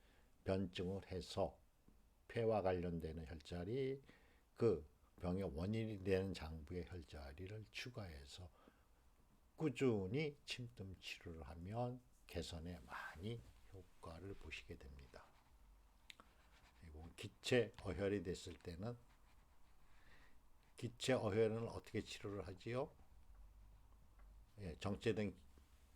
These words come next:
기-, 기를 풀어주는 거, 이기.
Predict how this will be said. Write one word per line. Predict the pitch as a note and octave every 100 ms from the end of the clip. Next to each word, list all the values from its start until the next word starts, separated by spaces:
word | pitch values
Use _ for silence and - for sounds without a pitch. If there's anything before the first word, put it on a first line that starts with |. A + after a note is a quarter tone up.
| - - - - - - - -
기-, | - - - -
기를 | A2 G2 A2+ F2+ - - -
풀어주는 | - E3+ A#2+ F#2+ D#2+ -
거, | - -
이기. | B2 C#3 B2 - - -